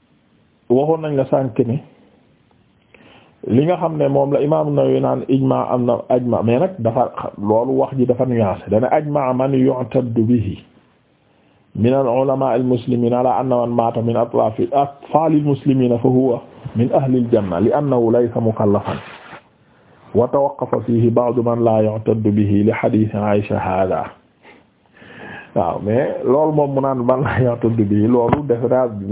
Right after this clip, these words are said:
defe na nekk lu ñuy jàpp. Mu ne dajaloo na képp koo xam ne ñi nga xam ne ñoom la ñuy sukkandikoo ci seeni wax ci boroom xam-xamu jullit ñi, te ne képp koo xam ne gone ak jullit la gu faatu, ki waa àjjana la bokk ndax nekkul mukallaf.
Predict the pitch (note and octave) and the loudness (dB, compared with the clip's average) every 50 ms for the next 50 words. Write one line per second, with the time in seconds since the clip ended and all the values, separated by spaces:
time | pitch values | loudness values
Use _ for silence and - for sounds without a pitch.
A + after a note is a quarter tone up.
0 | G#2 G#2+ A#2+ B2 C3+ C#3 C3+ - E3 D#3 F3 E3+ D#3+ C3+ A#2 B2+ D3+ - E3 E3+ | 2 2 2 2 0 -2 0 0 0 0 0 -2 0 0 -2 -2 -2 0 0 0
1 | F3 E3+ D3+ A2+ F#2 F2+ - - - - _ _ _ _ _ _ _ - - - | 2 0 0 0 -2 -4 -4 -12 -20 -20 _ _ _ _ _ _ _ -20 -20 -16
2 | - - A2 C#3 E3+ G3+ G#3 G#3 F#3+ C3 - - - C#3+ D3+ E3 D#3 D#3 D#3 C#3+ | -6 0 0 0 2 0 -2 -2 -2 -2 -4 0 0 0 2 2 2 2 2 2
3 | C#3 C3 - - E3+ E3 - D#3+ D#3 C#3+ C#3 C3+ - - B2 A#2 A2+ A2+ A2+ A#2+ | 0 -2 0 0 -2 0 0 -2 0 2 0 0 0 -2 -2 0 0 0 0 2
4 | C3+ D3 C#3+ C3+ C#3+ C3+ C3 B2 A#2+ B2 B2 B2+ B2+ B2 A#2+ A#2+ A#2+ A2+ A#2 B2 | 2 2 0 0 0 0 0 2 2 2 2 2 0 0 0 0 0 0 0 -2
5 | A2+ - A#2 A2 A2+ G#2+ G#2+ G#2 G#2 G#2 G#2+ A#2 A2+ B2+ A#2 A2+ A2+ A2 G2+ G2+ | -2 0 0 2 2 2 2 2 0 2 0 -4 -2 0 0 0 2 2 0 0
6 | G2+ - A#2+ A#2 A#2+ A#2+ A#2 A2+ A2 A2+ G#2+ G#2 A2 - G#2+ G#2 G2 F#2+ F#2 G2 | 0 -2 0 0 2 0 0 -2 -2 -2 -2 -2 -2 -2 -2 -2 -2 -2 -2 0
7 | A2 A2 G#2+ G2+ F#2 F2+ - - - - B2+ C#3 C#3 C#3+ - - G#3 - - F3 | 2 2 2 2 0 -2 -8 -6 -2 0 0 0 0 -2 -4 -6 -6 -4 -4 0
8 | - D#3+ D3+ D3 C#3+ C3+ B2+ A#2 A2 G#2+ G#2+ B2+ C3+ D3 C#3 C3 A#2 B2 A#2 A2+ | 0 0 0 0 -4 -4 -2 -2 0 0 0 0 0 0 0 0 0 2 2 2
9 | G#2+ G2+ G2 G2 G#2+ A2 A2 B2 D3 - - F#2+ F2+ - _ _ _ _ _ _ | 2 2 0 0 0 -2 -2 0 -2 -2 -2 -6 -14 -14 _ _ _ _ _ _
10 | _ _ _ _ _ _ _ _ _ _ - A#2+ B2 C3 - - B2+ B2 A#2 A2 | _ _ _ _ _ _ _ _ _ _ -2 0 0 2 2 0 -2 0 0 0
11 | G#2+ G#2 G#2 G2+ G2+ G2 G2 G2+ A2 A2 A2 G#2+ A2 A2 A2 A2 - G#2 F#2+ F#2+ | 0 2 0 2 0 0 -2 -2 -2 -2 -2 0 0 -2 -2 0 -2 -4 -2 -4
12 | F2+ - F2 D#2+ E2 - | -4 -4 -4 -4 -4 -6